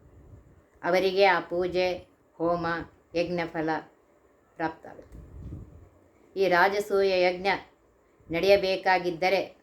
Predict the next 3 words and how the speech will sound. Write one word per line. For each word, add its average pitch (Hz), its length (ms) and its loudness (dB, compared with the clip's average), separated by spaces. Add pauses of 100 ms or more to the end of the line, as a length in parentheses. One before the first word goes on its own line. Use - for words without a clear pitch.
(880)
ಮುಖ್ಯ 214 380 -4 (100)
ಅಡೆತಡೆಯಾಗಿರುವಂತಹ 185 1160 0 (840)
ಜರಾಸಂಧ, 175 600 4